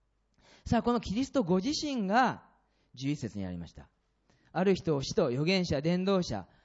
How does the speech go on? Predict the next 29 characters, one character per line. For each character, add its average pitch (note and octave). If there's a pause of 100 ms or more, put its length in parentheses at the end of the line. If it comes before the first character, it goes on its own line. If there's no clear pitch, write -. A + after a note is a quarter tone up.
(160)
ま D#3
た F#3+
は F3+
牧 D#3+
師、 E3
教 G3+
師 -
と G#3
し -
て A#3+
お A3
立 E3+
て E3+
に E3
な E3
っ -
た E2+
っ -
て -
あ -
り D#3
ま -
す。 -
こ E3+
れ E3+
は F3
五 C#4
つ A#3
の D#3+